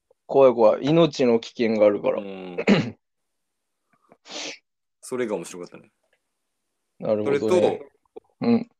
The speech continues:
Speaker 2: その翔子さんが言ってた業務用の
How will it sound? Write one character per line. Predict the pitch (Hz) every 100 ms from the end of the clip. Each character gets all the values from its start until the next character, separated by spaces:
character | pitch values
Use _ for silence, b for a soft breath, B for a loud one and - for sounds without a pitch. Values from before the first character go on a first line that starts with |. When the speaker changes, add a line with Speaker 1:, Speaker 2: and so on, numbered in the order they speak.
| _ _
Speaker 2:
そ | - - - 101 - -
の | 113
翔 | 131
子 | -
さ | 123
ん |
が | 120
言 |
っ | -
て |
た | - 110
業 | 107 120 131
務 | 131 127
用 | 123 120 120 120
の | 117 117